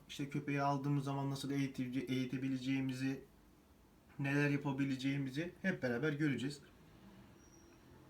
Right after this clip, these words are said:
Şunu da diyeyim arkadaşlar, ben profesyonel bir eğitici falan değilim. İlla köpek konusunda da yanlışlarımız olacak.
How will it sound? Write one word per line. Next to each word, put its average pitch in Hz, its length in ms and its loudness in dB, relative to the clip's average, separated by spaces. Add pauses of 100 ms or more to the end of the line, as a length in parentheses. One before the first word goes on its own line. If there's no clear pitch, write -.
(600)
Şunu 180 240 0
da 202 40 2
diyeyim 196 260 2
arkadaşlar, 151 380 0
ben 135 160 0
profesyonel 147 480 0
bir 139 120 2
eğitici 143 400 2
falan 143 320 0
değilim. 123 260 2 (220)
İlla 135 380 0
köpek 113 280 -8
konusunda 107 400 -4
da 104 60 -2
yanlışlarımız 98 640 -4
olacak. 92 300 -4